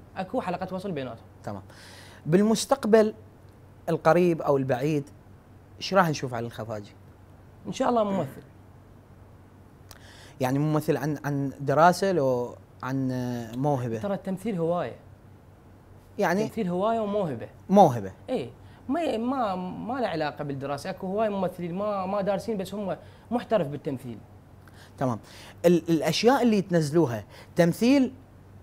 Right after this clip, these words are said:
Speaker 2: لو حقيقة؟
Speaker 1: شيء اكيد ال-، التمثيل لابد ما اكو قصة من، من بعده حقيقية حتى نحولها الى تمثيل. فاغلب
Speaker 2: أني
Speaker 1: القصص
Speaker 2: سؤالي
Speaker 1: اللي
Speaker 2: واضح،
Speaker 1: أنزلها
Speaker 2: اكو،
Speaker 1: باليوتيوب
Speaker 2: اكو مقالب تسويها بابوك؟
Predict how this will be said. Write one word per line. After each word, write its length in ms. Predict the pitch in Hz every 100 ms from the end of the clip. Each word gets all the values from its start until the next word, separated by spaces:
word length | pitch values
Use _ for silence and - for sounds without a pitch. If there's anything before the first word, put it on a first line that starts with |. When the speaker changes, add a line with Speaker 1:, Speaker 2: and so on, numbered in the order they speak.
| -
Speaker 2:
لو 140 | 165
حقيقة؟ 440 | 147 151 147 120 107 - - - - - - - - - - - - -
Speaker 1:
شيء 220 | - 156 139
اكيد 300 | 139 196 156
ال-، 300 | 135 123 73 - - - - - - - -
التمثيل 600 | - 160 131 180 202 185 -
لابد 300 | 185 240 233
ما 180 | 196 196
اكو 160 | 175 147 -
قصة 240 | 185 -
من، 280 | 175 160 135
من 140 | 151
بعده 300 | 151 117 110 - - - -
حقيقية 520 | 170 160 165 175 190
حتى 260 | 208 214 202
نحولها 380 | 160 160 156
الى 140 | 165 139
تمثيل. 340 | 135 110 117 - - - - - - 175
فاغلب 300 | 175 214 175
Speaker 2:
أني 200 | 190 190
Speaker 1:
القصص 260 | 190 196
Speaker 2:
سؤالي 280 | 185 196 202
Speaker 1:
اللي 100 | 190
Speaker 2:
واضح، 60 | 156
Speaker 1:
أنزلها 180 | 123 -
Speaker 2:
اكو، 80 |
Speaker 1:
باليوتيوب 300 | 180 190 175
Speaker 2:
اكو 160 | 147 160
مقالب 380 | 160 180 196 196
تسويها 360 | - 170 170
بابوك؟ 320 | 151 139 110